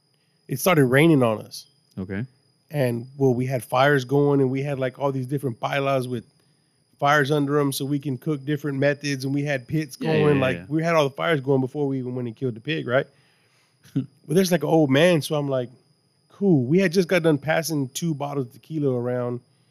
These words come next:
Speaker 1: drinking 'em straight in shots just to, like, honor my grandpa. Like, that's just how it went down, right?
Speaker 2: Okay.
Speaker 1: So the rain started coming down, so I'm like, "Oh,"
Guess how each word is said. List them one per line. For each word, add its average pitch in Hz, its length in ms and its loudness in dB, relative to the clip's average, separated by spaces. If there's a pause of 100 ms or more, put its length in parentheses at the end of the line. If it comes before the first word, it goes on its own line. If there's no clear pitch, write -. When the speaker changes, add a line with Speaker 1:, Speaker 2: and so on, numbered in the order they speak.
(280)
Speaker 1:
drinking 143 360 0
'em 123 80 0
straight 143 340 0
in 123 100 -6
shots 127 400 2
just 127 220 -6
to, 147 80 -2
like, 117 180 -2
honor 131 220 2
my 117 140 -2
grandpa. 117 460 -4
Like, 107 120 -8
that's 123 140 -10
just 120 100 -12
how 123 140 0
it 113 40 -4
went 117 200 -6
down, 113 200 -4
right? 123 200 0 (180)
Speaker 2:
Okay. 101 180 -10 (460)
Speaker 1:
So - 200 -8
the 113 60 -8
rain 165 260 4
started 160 280 2
coming 147 280 0
down, 143 300 2
so 143 140 -6
I'm 147 100 -2
like, 131 200 -2
"Oh," 147 260 -2